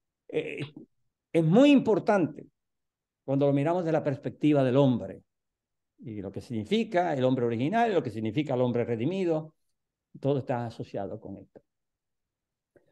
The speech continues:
Bien, vamos a, a ver al hombre en Génesis.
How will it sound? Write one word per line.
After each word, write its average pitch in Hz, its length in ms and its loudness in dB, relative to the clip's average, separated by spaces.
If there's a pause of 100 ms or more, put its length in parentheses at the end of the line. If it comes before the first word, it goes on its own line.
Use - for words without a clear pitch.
Bien, 190 140 2
vamos 226 260 4
a, 135 480 6
a 123 60 -4
ver 143 180 2
al 127 120 2
hombre 131 280 0
en 113 80 -4
Génesis. 123 640 -4